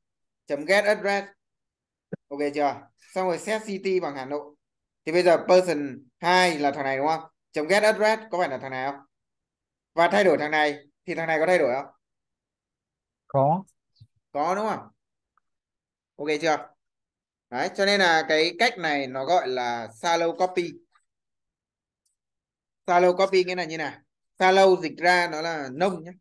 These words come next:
Speaker 1: Này. Shallow, shallow dịch ra nó là nông nhé. Nông nghĩa là sao? Nghĩa là nó copy không hết. Ok chưa? Trên thực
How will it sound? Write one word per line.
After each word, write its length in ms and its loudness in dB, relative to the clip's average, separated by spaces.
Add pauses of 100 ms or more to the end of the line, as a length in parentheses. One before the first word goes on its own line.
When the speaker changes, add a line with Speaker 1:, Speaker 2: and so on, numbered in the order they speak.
(1300)
Speaker 1:
Này. 340 -14 (1500)
Shallow, 680 2 (720)
shallow 600 2 (200)
dịch 180 -4
ra 320 4
nó 120 -4
là 160 -4
nông 380 -4
nhé. 80 -18 (540)
Nông 240 2
nghĩa 120 0
là 120 0
sao? 300 -2
Nghĩa 140 -6
là 100 -4
nó 200 -6
copy 360 -4
không 160 -6
hết. 200 -2 (1040)
Ok 160 -4 (120)
chưa? 160 2 (560)
Trên 240 2
thực 120 0